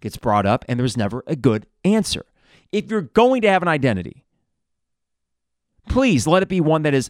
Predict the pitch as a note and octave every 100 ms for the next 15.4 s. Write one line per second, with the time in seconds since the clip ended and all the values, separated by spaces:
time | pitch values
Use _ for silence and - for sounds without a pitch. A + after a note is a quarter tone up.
0 | - E3 D#3+ G#3 - E3+ D3+ D3+ D#3 D#3+
1 | E3+ A3 - - - - _ _ _ _
2 | _ _ _ _ _ _ - C#3 G3 A#3
3 | G3+ F3+ D#3 D3 F3 D3 C#3 D3 C3 -
4 | _ _ _ _ - - D#3+ F3 D3 D#3+
5 | C3+ G2+ G2+ - _ _ - F#3 D4+ D#4+
6 | A#3+ D3+ F3 D#3+ D3 - - A#3+ C4+ B3+
7 | B3+ B3 A#3 B3+ C#4 _ _ _ _ _
8 | _ _ - G3 G#3 G3+ - G#3+ A3+ A#3
9 | - F3 G3+ C4+ F4+ F4+ F4 C#4 A3 F#3
10 | G3 G#3 G#3 G3 - G3+ G#3+ G#3+ G3+ G3
11 | F3 D#3 B2+ _ _ _ _ D3+ A3 B3+
12 | F3 F3+ E3 F#3 G#3 G3+ G3 F3 E3+ D3+
13 | _ - C3 A3 A3+ G3 G3+ E3 E3 D3+
14 | - C#3 C3 B2+ B2 A#2 C3+ - - -
15 | G#2 G2+ D2